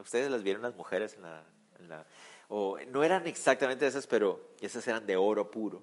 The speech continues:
¿no? Y estaban llenas de aceite y ahí se le ponía el pabilo para que brillara. ¿Para qué sirve tener una lámpara de esas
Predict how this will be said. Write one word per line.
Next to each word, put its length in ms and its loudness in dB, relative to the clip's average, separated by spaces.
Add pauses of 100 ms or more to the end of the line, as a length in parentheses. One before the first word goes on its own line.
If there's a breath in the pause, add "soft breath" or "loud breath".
(160)
¿no? 120 -14
Y 60 -12
estaban 360 -12
llenas 300 -4
de 80 -2
aceite 440 -2
y 40 -2
ahí 120 -6
se 120 -6
le 80 -6
ponía 260 -10
el 80 -10
pabilo 340 -6
para 180 -8
que 120 -8
brillara. 480 -12 (1120 loud breath)
¿Para 240 8
qué 100 4
sirve 300 6
tener 240 4
una 180 0
lámpara 540 2
de 220 2
esas 300 -6